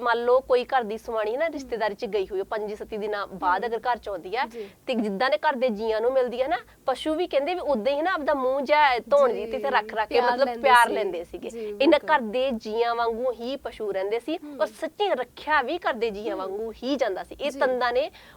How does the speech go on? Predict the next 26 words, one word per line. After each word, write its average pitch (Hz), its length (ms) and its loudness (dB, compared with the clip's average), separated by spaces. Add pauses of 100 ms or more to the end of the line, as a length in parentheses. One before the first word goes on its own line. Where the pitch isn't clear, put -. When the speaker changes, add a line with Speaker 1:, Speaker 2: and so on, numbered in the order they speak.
Speaker 1:
ਮੋਹ 233 280 6
ਦੀਆਂ। 214 220 -4 (360)
ਹੁਣ 294 80 8
ਆਪਾਂ 302 280 6
ਅੱਜ 269 100 -2
ਕੀ 294 100 0
ਹੈਗਾ, 302 160 4
ਹੱਥੀਂ 277 400 -6
ਕਿਰਤ 269 460 -2
ਕਰਨ 196 300 -2
ਵੱਲ। 180 240 -8
Speaker 2:
ਹਮ। 247 380 -12
Speaker 1:
ਇਹ 254 100 2
ਪਸ਼ੂ 254 300 -2
ਵੀ 277 140 -4
ਸਾਡੇ 262 220 -4
ਹੱਥੀਂ 262 340 -8
ਕਿਰਤ 233 240 -4
ਕਰਨ 214 240 -2
ਦੇ 220 80 -2
Speaker 2:
ਜੀ। 262 280 -8
Speaker 1:
ਨਾਲ 208 420 0
ਹੀ 302 200 -4 (240)
ਸ਼ਾਮਲ 202 400 -2
ਸੀ। 175 160 -10
Speaker 2:
ਜੀ। 226 260 -16